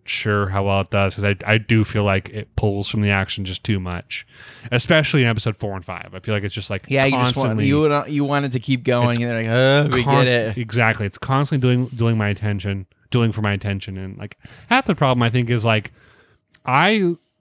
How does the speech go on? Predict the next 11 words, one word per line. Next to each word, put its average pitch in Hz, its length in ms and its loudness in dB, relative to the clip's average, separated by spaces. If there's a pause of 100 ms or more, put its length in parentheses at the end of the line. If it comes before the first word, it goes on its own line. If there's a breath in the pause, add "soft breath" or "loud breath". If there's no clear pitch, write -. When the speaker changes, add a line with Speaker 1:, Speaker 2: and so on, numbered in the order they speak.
(240)
Speaker 1:
don't 139 260 2
know. 120 640 2 (440)
I 135 120 2
don't 135 200 2
think 151 220 0
this 131 140 0
show 127 240 0
has 117 240 0
the 120 100 0
greatest 113 500 -2
animation. 104 680 -2